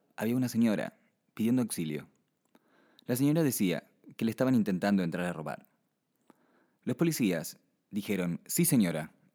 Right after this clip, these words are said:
enseguida vamos". Colgaron el teléfono y,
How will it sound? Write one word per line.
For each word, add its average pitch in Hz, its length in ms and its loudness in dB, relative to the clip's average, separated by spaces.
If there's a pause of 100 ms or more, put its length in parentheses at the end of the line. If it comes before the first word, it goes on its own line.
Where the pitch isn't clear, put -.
enseguida 110 340 -2
vamos". 80 380 -6 (720)
Colgaron 98 380 0
el 92 100 -2
teléfono 92 520 -4 (1120)
y, 127 760 4